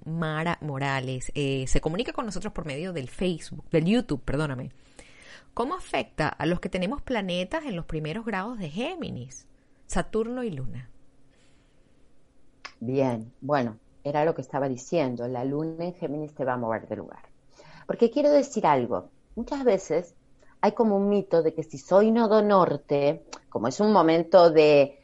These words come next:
Speaker 2: de, de evolución, parece que no me va a pasar nada. Es como, ah, bueno, soy nodo norte, voy a tener un año maravilloso.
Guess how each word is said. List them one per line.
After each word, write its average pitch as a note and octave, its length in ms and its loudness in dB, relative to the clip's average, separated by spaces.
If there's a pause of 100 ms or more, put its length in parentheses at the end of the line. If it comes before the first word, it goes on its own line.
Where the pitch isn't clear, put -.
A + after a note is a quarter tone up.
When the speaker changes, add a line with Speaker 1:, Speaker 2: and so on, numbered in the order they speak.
(100)
Speaker 2:
de, B2+ 760 6 (120)
de C3+ 160 8
evolución, C#3 880 8 (180)
parece A#3+ 380 6
que G#4+ 80 0
no G4 120 0
me A#3 140 8
va F#3 100 8
a E3 60 2
pasar C3+ 320 -2
nada. F#2 460 -4 (440)
Es C4 80 -6
como, A#3+ 360 2 (160)
ah, D#4+ 260 8
bueno, G#3 220 6
soy A3+ 220 0
nodo F#3+ 240 2
norte, F3 280 0
voy D3 80 4
a C#3+ 40 2
tener C#3+ 180 -2
un C#3+ 100 -2
año C#3+ 220 0
maravilloso. A2+ 680 -4